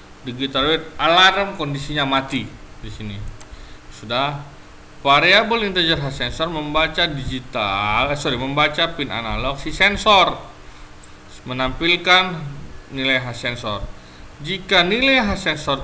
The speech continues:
kurang dari sembilan ratus, maka si relay akan aktif selama lima detik.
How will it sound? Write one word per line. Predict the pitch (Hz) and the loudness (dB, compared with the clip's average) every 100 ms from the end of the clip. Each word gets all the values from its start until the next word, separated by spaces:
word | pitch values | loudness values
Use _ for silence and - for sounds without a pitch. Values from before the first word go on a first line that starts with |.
| - | -2
kurang | 139 135 | -2 0
dari | 127 123 123 | -2 -2 -6
sembilan | - 120 107 104 | -8 -6 -6 -6
ratus, | 98 - 139 165 - - - - - | -8 -8 -6 -4 -4 -4 -6 -14 -10
maka | 147 165 180 180 233 | 2 2 4 2 2
si | - 165 | 2 0
relay | 135 127 156 | 2 2 2
akan | 101 117 135 135 | 0 -2 -6 -4
aktif | 175 - - 196 - - | -6 -2 4 4 4 -6
selama | 123 110 107 | -4 -4 -4
lima | 110 107 107 | -4 -4 -6
detik. | 107 110 160 | -6 2 2